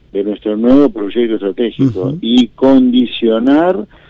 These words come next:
Speaker 1: todo el resto de la política económica a eso. Acá sin comercio Argentina no tiene futuro,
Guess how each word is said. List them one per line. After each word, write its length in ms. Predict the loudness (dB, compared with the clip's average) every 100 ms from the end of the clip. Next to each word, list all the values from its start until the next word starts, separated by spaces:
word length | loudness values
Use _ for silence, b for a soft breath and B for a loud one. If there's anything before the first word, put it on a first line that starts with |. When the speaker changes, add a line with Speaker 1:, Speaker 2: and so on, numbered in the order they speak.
| b _
Speaker 1:
todo 380 | 4 6 6 4
el 100 | 4
resto 480 | 4 4 4 2 -2
de 60 | 0
la 100 | 0
política 340 | -2 0 -2
económica 520 | -2 -2 -2 -2 -4 -2
a 60 |
eso. 280 | -2 -2 -2
Acá 200 | -2 0 -2 -4
sin 180 | -4
comercio 520 | 0 0 0 -2 -4 -8
Argentina 420 | -8 -10 -6 -4
no 140 | -6
tiene 200 | -6 -8
futuro, 440 | -8 -4 0 2